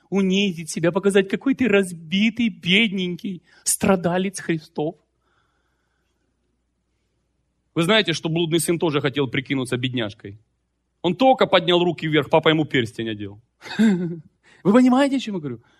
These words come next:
Он только хотел упасть в ноги и покаяться, он ему обувь надел. И он только раз-, не успел развернуться, он на него шубу одел,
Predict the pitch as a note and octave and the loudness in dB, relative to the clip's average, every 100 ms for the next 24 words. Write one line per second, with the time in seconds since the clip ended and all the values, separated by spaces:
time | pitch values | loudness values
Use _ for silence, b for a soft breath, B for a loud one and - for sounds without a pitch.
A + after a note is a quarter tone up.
0 | b G#3 A3+ C4+ B3+ A#3 B3 A#3+ - B | b -2 0 2 2 2 4 2 2 B
1 | G#3 A3+ G#3+ - A3 G3+ G#3 A3 A#3+ G3+ | 0 2 2 0 -2 -2 -2 2 4 4
2 | E3+ F3+ F#3+ F3+ D3 B2+ B2 A#2+ A2 G2+ | 2 0 2 2 2 -2 -4 -4 -6 -10
3 | _ _ _ _ _ _ _ _ E3+ G#3 | _ _ _ _ _ _ _ _ -2 2
4 | B3 A3 G#3+ F#3+ F3+ G3+ G3 G#3 G3+ G3 | 2 4 4 4 0 -2 0 2 4 4
5 | G3+ A3 E3 D#3+ E3 D#3 D3+ - B2+ A2+ | 2 0 0 0 2 2 0 -4 -8 -6
6 | A2 G#2+ G#2 | -6 -8 -12